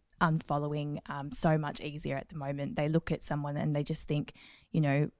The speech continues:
"Why am I following this person?" Um, and they just are culling, um, so quickly. So I think that you really do need to stand out. And every time,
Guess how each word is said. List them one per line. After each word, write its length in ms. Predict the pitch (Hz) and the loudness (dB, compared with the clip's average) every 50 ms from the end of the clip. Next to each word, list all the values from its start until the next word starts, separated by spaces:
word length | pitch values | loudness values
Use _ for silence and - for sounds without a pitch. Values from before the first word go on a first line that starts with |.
| - - - | -20 -16 -6
"Why 200 | - 196 151 147 | 0 2 2 4
am 100 | 156 151 | 4 2
I 60 | 160 | 2
following 360 | - 202 208 226 220 196 180 | 4 4 4 4 4 2 0
this 160 | 165 156 - - | 0 -2 -4 -4
person?" 640 | - - 135 131 - - - 127 131 127 139 - - | -4 -4 -4 -2 -4 -4 -2 -2 -2 -2 -4 -4 -2
Um, 440 | 156 151 143 135 135 131 127 156 214 - _ - _ _ _ _ _ _ _ _ _ _ - - | 0 0 2 2 0 0 -2 -2 -4 -6 _ -20 _ _ _ _ _ _ _ _ _ _ -6 0
and 140 | 214 180 156 | 2 4 4
they 80 | 170 | 4
just 300 | 165 - 170 - - - - | 4 2 2 2 0 0 0
are 240 | 147 143 143 139 - - - | 0 0 0 0 -4 -6 -2
culling, 640 | - - - - 165 156 147 143 147 147 160 156 - _ _ _ _ _ _ _ | -2 -2 4 6 4 4 6 0 0 -2 -2 -4 -6 _ _ _ _ _ _ _
um, 260 | - 147 139 139 147 - | -2 -2 -2 -2 -2 -2
so 200 | - - 175 170 | 2 4 4 4
quickly. 380 | - - 175 - - - - | 4 2 0 -2 0 -10 -6
So 140 | 147 - 165 | -4 -4 -4
I 40 | 160 | 0
think 220 | - 180 180 - | 0 -2 -2 -2
that 140 | - - - | -6 -6 -6
you 100 | - 151 | -6 -6
really 240 | 143 151 151 151 147 | -4 -4 -4 -6 -6
do 220 | 139 - 156 156 | -6 -4 -4 -4
need 180 | 151 147 147 143 | -2 -4 -6 -6
to 100 | - 165 | -2 2
stand 440 | - - - 156 151 147 147 147 156 | 2 2 2 0 -4 -4 -4 -4 -4
out. 280 | 147 147 151 - - - | -4 -4 -6 -8 -8 -8
And 180 | - 147 151 - | -6 -6 -2 -2
every 240 | 170 160 - 165 165 | -2 0 0 -2 -2
time, 340 | - - 151 139 143 151 | 0 -2 0 0 0 -2